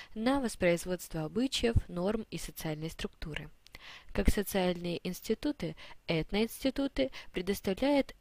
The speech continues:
этносоциальным агентам важную контекстуальную информацию о предсказуемости, последовательности и эффективности отдельных коллективных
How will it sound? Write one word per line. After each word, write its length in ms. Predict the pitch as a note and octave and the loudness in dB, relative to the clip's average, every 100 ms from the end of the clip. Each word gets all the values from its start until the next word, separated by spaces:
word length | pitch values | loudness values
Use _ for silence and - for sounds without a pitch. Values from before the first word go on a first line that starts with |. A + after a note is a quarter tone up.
| - | -2
этносоциальным 1120 | G#3 - D#3 - - F#3 - E3+ D#3 D#3+ G3+ | -2 -2 -6 -6 -4 -4 -2 -2 -2 -2 -2
агентам 560 | A#3 D4 C#4+ C#4 C4 - - - | 0 0 0 -2 -4 -8 -16 -4
важную 680 | E3+ E3+ G3 A3+ A#3+ - - | 2 2 2 2 0 0 -2
контекстуальную 760 | F3+ F3+ - - D#3+ D#3+ E3 | -4 -4 -8 -2 0 0 -2
информацию 760 | E3 - D#3 D#3+ G#3 - G#3+ G#3+ - - | -2 -2 -2 -2 -4 0 0 0 -4 -6
о 120 | G3 | -6
предсказуемости, 1080 | - F3+ - D#3+ - G#3+ A3+ G#3+ - F#3+ F#3+ - - | -4 -4 -2 -2 2 2 2 -2 -2 -2 -2 -8 -10
последовательности 1120 | - D#3 - F3+ G#3+ G#3+ - F#3 F#3 - F3+ F3 - - | -4 -4 2 0 2 -2 -2 -8 -8 -6 -4 -4 -10 -4
и 220 | A3+ A3 | 0 10
эффективности 800 | - - - F#3+ A3 A3+ - F#3+ - | 10 10 -4 -2 0 -2 0 -2 0
отдельных 560 | F3 D#3+ D#3+ E3+ G#3 - | -2 0 0 0 -2 -2
коллективных 640 | E3+ D#3 - D#3+ G#3+ | -4 -4 -4 -4 0